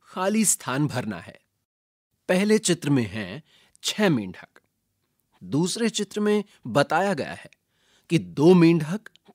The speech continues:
पानी में कूदे, तो बचे कितने मेंढक? यानी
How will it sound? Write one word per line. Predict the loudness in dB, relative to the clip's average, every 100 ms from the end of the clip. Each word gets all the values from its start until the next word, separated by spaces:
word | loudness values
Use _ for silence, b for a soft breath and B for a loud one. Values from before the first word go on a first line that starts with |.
| -4
पानी | -2 0 0
में | 0
कूदे, | -2 -8 -8 -16 _ _ _ _ _ _ _ _ 0
तो | 0
बचे | 2 -6 -4 0 0 -2 -14 _ _ _
कितने | -6 0 4 4
मेंढक? | 4 -4 -14 -18 -20 _ _ _ _ _ _ _
यानी | -10 -8 -2 2 2 2